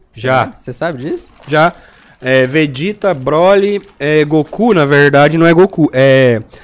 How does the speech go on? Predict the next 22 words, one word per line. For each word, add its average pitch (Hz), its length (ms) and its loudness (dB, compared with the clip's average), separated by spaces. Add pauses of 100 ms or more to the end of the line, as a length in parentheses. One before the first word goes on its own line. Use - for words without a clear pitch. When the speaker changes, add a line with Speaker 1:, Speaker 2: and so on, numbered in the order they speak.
(260)
Speaker 1:
na 175 100 2
verdade, 190 480 4
o 165 100 4
nome 208 460 4
dos 196 260 2
Saiyajins. 208 1500 2 (180)
Vamos 156 300 2
lá, 139 140 6
vamos 170 180 -2
ser - 140 0
nerd 117 300 4
agora. 101 300 -2 (500)
O 196 100 0
nome 226 240 0
de 226 80 -10
todo 262 400 0
Saiyajin 202 520 2
é 196 40 4
uma 208 140 2
referência 196 840 0
em 277 240 2
inglês 196 760 4